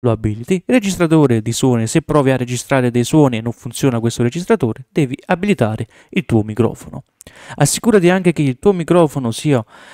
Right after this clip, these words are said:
sia connesso, quindi vai su impostazioni audio. Scendi fino a giù fino a trovare i microfoni, ed eccoli qua. Ed ecco i microfoni.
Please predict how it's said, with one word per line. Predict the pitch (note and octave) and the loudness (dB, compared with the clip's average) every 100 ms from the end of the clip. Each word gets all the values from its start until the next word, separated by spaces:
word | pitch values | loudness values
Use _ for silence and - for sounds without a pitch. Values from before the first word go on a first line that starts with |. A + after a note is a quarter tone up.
| - | -20
sia | - C3+ | -2 2
connesso, | G#3+ F#3+ A#2 - | 2 2 0 2
quindi | C3+ C3 | 0 0
vai | D3 F3+ | 2 2
su | |
impostazioni | D3 B2 A#2+ - B2+ F3 | 2 0 -2 -4 -4 -2
audio. | D#3 - F#2 - - _ _ _ _ _ _ _ _ _ _ _ _ _ | -2 -4 -8 -10 -10 _ _ _ _ _ _ _ _ _ _ _ _ _
Scendi | - G#3+ D#3+ | -2 0 2
fino | F#3 | 2
a | |
giù | F#3+ C#3 | 2 2
fino | D#3 | 0
a | |
trovare | F#3 F#3 A#2 A2 A#2+ - | 0 2 2 0 -6 -6
i | F3 | -4
microfoni, | B2+ - G2+ - - - | -2 -4 -8 -12 -20 -4
ed | E3 | -2
eccoli | A2 A2+ - | -2 -4 -10
qua. | - - - _ _ _ _ _ _ | -10 -12 -12 _ _ _ _ _ _
Ed | - C#3+ | 0 0
ecco | A2+ - D3 - | 0 -4 -10 -6
i | - | -4
microfoni. | C#3+ A#2 - - - _ | -4 -4 -8 -10 -20 _